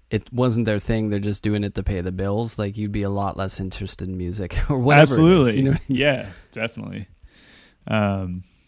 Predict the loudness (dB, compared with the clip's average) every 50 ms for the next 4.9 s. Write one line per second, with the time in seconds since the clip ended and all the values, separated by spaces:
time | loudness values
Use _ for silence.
0 | _ _ _ _ _ _ _ _ -12 -6 -2 -2 -2 -2 -2 -6 -10 -14 -20 _
1 | _ _ _ _ _ _ _ _ _ _ _ 2 4 6 6 6 6 6 6 4
2 | 2 0 -4 -8 -10 -16 -20 _ -20 -20 -4 -2 0 2 4 4 4 4 4 4
3 | 4 4 4 4 0 0 0 -2 -2 0 0 0 0 0 -2 -4 -8 -16 -20 -20
4 | -20 _ _ _ _ _ 0 4 6 8 8 8 6 6 4 0 -2